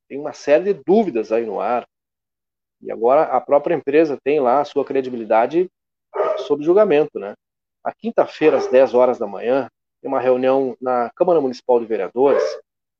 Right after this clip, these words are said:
onde duas, du-, duas professoras,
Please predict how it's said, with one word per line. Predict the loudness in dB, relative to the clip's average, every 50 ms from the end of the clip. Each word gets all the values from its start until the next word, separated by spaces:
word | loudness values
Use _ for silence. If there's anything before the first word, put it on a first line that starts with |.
| _ _ _ _ _ _ _ _ _ _ _ _
onde | -8 -6 -4 -2 -4 -4
duas, | -2 0 2 4 4 4 2 0 2 2 2 4
du-, | 4 4 2 2 2
duas | 2 2 2 2 2 -2
professoras, | -6 _ -10 -10 -10 -14 -4 -2 0 0 0 -2 -6